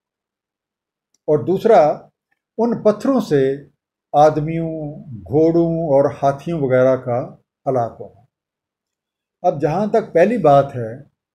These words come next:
आज तक ये मामला हल तलब है और अक्ल इंसानी इस राज से अभी तक पर्दा नहीं उठा सकी। बात जहाँ तक, तक दूसरे मामले का तल्लुक है,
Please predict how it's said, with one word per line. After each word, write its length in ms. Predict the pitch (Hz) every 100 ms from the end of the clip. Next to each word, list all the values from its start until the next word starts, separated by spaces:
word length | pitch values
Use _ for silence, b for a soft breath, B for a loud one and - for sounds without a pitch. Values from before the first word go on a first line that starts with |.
| _ _ _ _ _ _ _ _ _ 143
आज 320 | 151 170 -
तक 420 | 139 131 135 - 127
ये 200 | 147 165
मामला 720 | 123 117 113 117 117 113 -
हल 100 | 147
तलब 400 | 139 120 117 98
है 300 | 95 104 - _ _ _ _ -
और 120 | 143 214 165
अक्ल 140 | 170
इंसानी 580 | 170 143 127 131 131 143
इस 120 | 143
राज 320 | 127 120 123 127
से 340 | - 127 120 - _ _ _ -
अभी 240 | 127 131
तक 360 | - 123 123 _ _ _ _ _ _ _ _ -
पर्दा 580 | 131 117 139 - - _
नहीं 320 | 123 127 156 113
उठा 180 | 113
सकी। 480 | 95 113 - 131 165 B B
बात 220 | 139 202 190
जहाँ 260 | 160 170
तक, 160 | 214 240
तक 340 | - - 170
दूसरे 380 | - 202 240 285
मामले 340 | 202 160 151
का 140 | 143 131
तल्लुक 460 | 127 117 123 -
है, 260 | 110 110